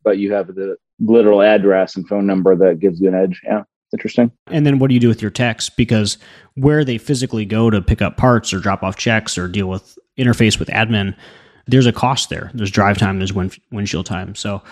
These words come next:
Speaker 2: it is every bit of a ten million dollar decision. And that's just, like, per market. 'Cause we have to do that in Akron. We have to do that in Cleveland. We have to do that in the new markets that we're looking for. So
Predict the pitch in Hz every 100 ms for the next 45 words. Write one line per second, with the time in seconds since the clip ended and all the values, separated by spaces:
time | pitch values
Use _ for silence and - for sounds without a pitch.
0 | - - - 160 151 160 147 131 123 110
1 | 123 110 92 117 107 101 98 95 101 98
2 | 90 - 110 104 87 98 107 - - -
3 | 113 101 - 135 107 95 107 - - _
4 | _ _ _ 117 120 120 113 110 101 98
5 | - 110 95 95 - 127 117 - 98 95
6 | 82 - 95 92 113 113 98 98 98 95
7 | 90 95 95 107 95 95 - 92 95 107
8 | 101 - 92 - 107 101